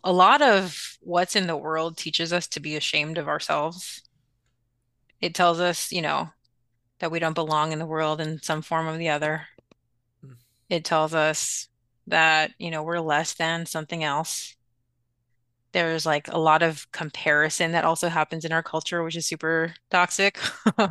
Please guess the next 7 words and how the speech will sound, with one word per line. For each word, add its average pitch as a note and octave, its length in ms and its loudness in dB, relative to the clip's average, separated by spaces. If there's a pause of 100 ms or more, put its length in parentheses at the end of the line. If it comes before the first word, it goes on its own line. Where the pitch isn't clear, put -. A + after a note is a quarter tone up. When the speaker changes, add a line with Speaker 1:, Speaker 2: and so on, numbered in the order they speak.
(760)
Speaker 1:
Um, E3+ 540 6
and F3 200 0
so E3+ 720 2 (1500)
get F#3+ 140 -2
rid E3+ 180 0
of F#3 140 0
it, - 240 -6